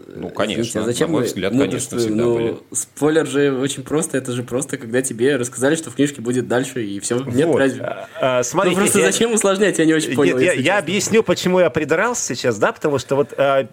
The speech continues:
Speaker 3: э, когда тебе пересказали, что в книжке будет дальше, э, это действительно было всегда,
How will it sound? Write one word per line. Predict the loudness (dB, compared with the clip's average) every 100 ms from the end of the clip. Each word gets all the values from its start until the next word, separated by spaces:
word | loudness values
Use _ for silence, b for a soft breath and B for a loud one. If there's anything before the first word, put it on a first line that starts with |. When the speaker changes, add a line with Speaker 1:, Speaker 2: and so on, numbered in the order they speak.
| -2
Speaker 3:
э, | 2 4 2 2
когда | 0 -2
тебе | -2 0
пересказали, | 0 0 0 0 2 0
что | -2 -2
в |
книжке | -2 -2 -2 -2
будет | 2 0 2
дальше, | 0 0 -2 -2 -4 -10 -4
э, | -2 -2 0
это | -2 -4
действительно | -6 -4 -2 -2
было | 2 2 2
всегда, | 0 -2 0 2 -2